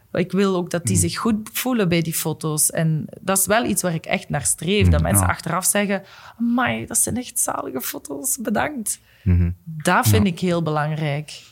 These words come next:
Speaker 3: Dus ja, je bent goed voorbereid, maar je staat eigenlijk ook op de set heel open voor, voor het onverwachte
Speaker 1: Ja.
Speaker 3: en spontaan, hè. Want ik heb het zelf ook meegemaakt als we,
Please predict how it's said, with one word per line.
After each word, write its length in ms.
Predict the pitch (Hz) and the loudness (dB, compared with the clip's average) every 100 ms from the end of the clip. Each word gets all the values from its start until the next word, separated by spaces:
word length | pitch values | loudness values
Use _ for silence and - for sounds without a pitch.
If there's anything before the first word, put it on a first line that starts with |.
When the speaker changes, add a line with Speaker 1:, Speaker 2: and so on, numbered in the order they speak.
| _ _ _ _ _ - - - | _ _ _ _ _ -16 -14 -2
Speaker 3:
Dus 140 | 107 | 2
ja, 100 | 107 | 6
je 120 | 101 | 6
bent 160 | 90 87 | 6 2
goed 160 | - 98 | 2 0
voorbereid, 480 | 95 101 104 101 | 2 2 4 2
maar 100 | 101 | 2
je 60 | 87 | 0
staat 240 | - 87 | 2 -2
eigenlijk 340 | 82 85 82 - | 0 0 -2 -4
ook 120 | 80 | -4
op 100 | 95 | -2
de 80 | 85 | -2
set 280 | - 92 - | -2 -4 0
heel 320 | 92 85 - _ | 0 0 -4 _
open 340 | 95 95 104 | 2 2 2
voor, 440 | 87 87 82 - - _ _ _ _ _ | -2 -2 -4 -10 -20 _ _ _ _ _
voor 140 | - | 2
het 100 | 90 | 2
onverwachte 540 | 101 90 87 90 - 196 | 4 2 4 2 2 2
Speaker 1:
Ja. 60 | |
Speaker 3:
en 60 | 202 | 2
spontaan, 500 | - 87 85 87 90 | 0 -2 0 0 2
hè. 60 | |
Want 120 | 90 92 | 2 2
ik 60 | |
heb 100 | 101 | 0
het 80 | - | 2
zelf 280 | 98 92 - | 2 2 0
ook 120 | 95 | -2
meegemaakt 500 | 104 98 101 104 - | 0 2 2 0 -2
als 160 | 98 - | -6 -2
we, 260 | 85 85 | -2 -2